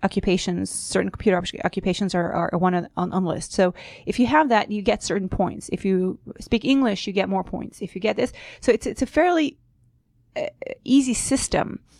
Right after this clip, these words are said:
to, um, to go into, and it's fairly straightforward. As far timing, as far as timing with the U S system, it's not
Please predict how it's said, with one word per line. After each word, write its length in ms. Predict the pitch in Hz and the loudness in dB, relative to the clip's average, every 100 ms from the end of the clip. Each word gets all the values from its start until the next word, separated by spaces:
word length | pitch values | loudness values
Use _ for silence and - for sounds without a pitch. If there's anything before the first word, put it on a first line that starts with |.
| _ - _ _ _ | _ -20 _ _ _
to, 400 | - 226 208 202 - | 2 4 4 4 2
um, 240 | 196 190 | 0 0
to 120 | - | 0
go 180 | 196 233 | 4 4
into, 540 | 233 269 - 175 170 - | 4 0 2 2 0 0
and 120 | 190 | -2
it's 140 | 190 - | -2 2
fairly 320 | 233 247 233 | 4 4 2
straightforward. 800 | - - 190 226 214 - - - _ _ _ _ _ _ _ _ _ _ - - | -2 -2 0 0 0 0 -6 -12 _ _ _ _ _ _ _ _ _ _ -16 -6
As 180 | 214 - | -2 2
far 120 | 285 | 2
timing, 560 | - 285 285 294 269 | 4 4 6 4 2
as 120 | - - | 0 2
far 120 | 262 | 2
as 100 | 240 | 4
timing 280 | 262 262 247 | 2 4 4
with 120 | 233 | 2
the 80 | 226 | 2
U 160 | 311 | 0
S 80 | 339 | 0
system, 300 | - - 226 | -2 0 0
it's 160 | 202 262 | 2 0
not 160 | 254 | -2